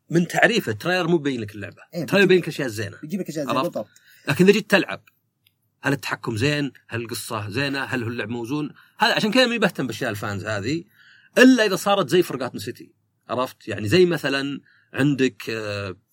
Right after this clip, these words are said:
Speaker 1: آه، شو اسمها؟ Lost Mesa ولا وش هي؟ ما أدري إنهم شيء ميسا، زين؟ اللي هي Half-Life one.
Speaker 2: آه، أوكي.
Speaker 1: يعني زي الريميك.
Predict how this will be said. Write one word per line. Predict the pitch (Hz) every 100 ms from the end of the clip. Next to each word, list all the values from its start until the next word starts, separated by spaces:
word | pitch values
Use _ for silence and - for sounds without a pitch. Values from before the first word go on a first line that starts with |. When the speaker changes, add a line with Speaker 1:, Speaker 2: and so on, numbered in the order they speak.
| _ 101
Speaker 1:
آه، | 92 90 90 87 82 - - -
شو | - -
اسمها؟ | 107 90 80 _ _ _ _ _ _ _ -
Lost | 135
Mesa | - 123 127 123
ولا | 107
وش | 110 -
هي؟ | 92
ما | 160
أدري | 131
إنهم | 143 95 82
شيء | 131 113
ميسا، | 98 - - _
زين؟ | 110 127 147 _ _ _ _ _ _ _ -
اللي | 175
هي | 160 170 160
Half-Life | 143 - 131 110
one. | 117 110 101 - _ _ _ _ -
Speaker 2:
آه، | 147 151 131
أوكي. | 127 139
Speaker 1:
يعني | 104 113
زي | 151 151
الريميك. | 120 113 92